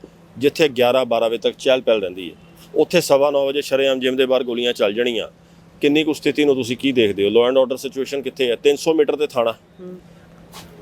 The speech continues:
Speaker 1: ਇਹ ਮੈਂ ਨਹੀਂ ਕਹਿੰਦਾ, ਇਹ Google Map ਕਹਿੰਦਾ, ਇਹ ਪੁਲਿਸ ਦੀ ਐਫ ਆਈ ਆਰ ਕਹਿੰਦੀ ਹੈ, ਜਿਹਦੇ 'ਚ ਲਿਖਿਆ ਜੀ distance from police station column ਹੁੰਦਾ ਐਫ ਆਈ ਆਰ 'ਚ, ਉਹ 'ਚ ਲਿਖਿਆ ਜੀ ਤਿੰਨ ਸੌ ਮੀਟਰ।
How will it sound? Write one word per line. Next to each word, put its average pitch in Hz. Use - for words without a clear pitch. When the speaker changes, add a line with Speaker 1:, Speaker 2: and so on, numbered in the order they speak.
Speaker 1:
ਇਹ 165
ਮੈਂ 139
ਨਹੀਂ 180
ਕਹਿੰਦਾ, 151
ਇਹ 160
Google 135
Map 117
ਕਹਿੰਦਾ, 147
ਇਹ 170
ਪੁਲਿਸ 165
ਦੀ 143
ਐਫ 139
ਆਈ 143
ਆਰ 143
ਕਹਿੰਦੀ 120
ਹੈ, 80
ਜਿਹਦੇ 160
'ਚ 170
ਲਿਖਿਆ 147
ਜੀ 175
distance 151
from 143
police 147
station 151
column 147
ਹੁੰਦਾ 113
ਐਫ 107
ਆਈ 110
ਆਰ 101
'ਚ, -
ਉਹ 156
'ਚ 156
ਲਿਖਿਆ 156
ਜੀ 170
ਤਿੰਨ 165
ਸੌ 165
ਮੀਟਰ। 143